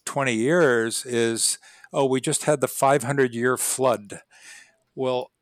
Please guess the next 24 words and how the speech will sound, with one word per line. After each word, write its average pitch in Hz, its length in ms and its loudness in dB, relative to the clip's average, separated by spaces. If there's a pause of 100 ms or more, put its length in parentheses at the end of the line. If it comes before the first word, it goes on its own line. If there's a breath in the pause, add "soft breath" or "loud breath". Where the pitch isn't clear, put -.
(100)
uh, 120 320 -2
and 123 120 -4
again, 123 180 2
remember, 117 380 -2
it's - 160 -2
not 120 280 0
a 117 80 -10
flood 117 300 -2
every 110 200 -4
five 110 300 -2
hundred 107 220 -6
years. 110 360 0
It 104 40 -10
has 110 220 -6
a 104 80 -8
one 113 240 -4
in 110 100 -4
five 113 360 0
hundred 113 340 -4
chance 110 440 -6
of 104 100 -18
occurring 107 460 -10
any 139 260 -4
year. 98 360 -4